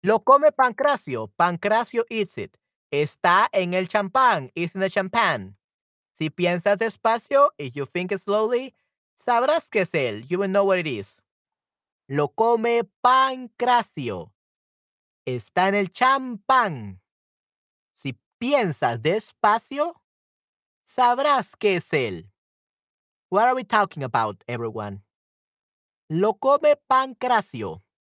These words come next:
Está en el champán. Si piensas despacio, sabrás qué es él. What do you think this is,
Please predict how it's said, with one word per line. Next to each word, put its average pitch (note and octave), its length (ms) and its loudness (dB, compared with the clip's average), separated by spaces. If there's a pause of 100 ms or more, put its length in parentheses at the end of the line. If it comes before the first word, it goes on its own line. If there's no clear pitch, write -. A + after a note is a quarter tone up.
(640)
Está A3 560 2
en F#3 220 -2
el F#3+ 160 0
champán. D3 920 -2 (840)
Si D#3+ 200 -6 (200)
piensas C#3 680 -2
despacio, A3 1000 -2 (1040)
sabrás D#3 680 0 (120)
qué G#3 160 0
es G3+ 220 -6
él. A2 480 -2 (3750)
What E3 200 -2
do G#3+ 60 -4
you G#3+ 100 2
think G#3 420 -2
this F3+ 220 0
is, E3+ 220 2